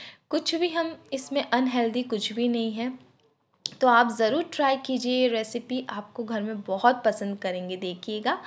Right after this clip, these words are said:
तो अब देखिए, जो जितने भी हम लोग ने वो दूध पुली पीठा जो बनाया है ना,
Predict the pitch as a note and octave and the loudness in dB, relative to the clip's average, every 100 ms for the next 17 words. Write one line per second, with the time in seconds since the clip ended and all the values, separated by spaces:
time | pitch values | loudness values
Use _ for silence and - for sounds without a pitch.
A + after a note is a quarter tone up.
0 | - - - - C4+ - D4+ F#4 E4 C4+ | -12 -12 -14 -4 0 4 4 4 -2 -4
1 | - D#4+ E4 B3+ B3+ A#3+ G#3+ A#3 - C#4+ | -4 -6 -4 0 0 0 -2 -6 -2 -2
2 | D4 C#4+ B3+ A#3+ C4+ C#4 C4+ C#4 A3+ B3 | -2 -2 0 0 0 -2 -2 -2 -2 -2
3 | C4 C4 - B3+ A#3+ C4 - A3+ - D#4+ | -4 -6 -4 -2 -2 -6 -10 -10 0 2
4 | D#4 B3 A3+ G3 F#3+ G3 F4 B4 | 2 2 2 2 0 -2 -2 -2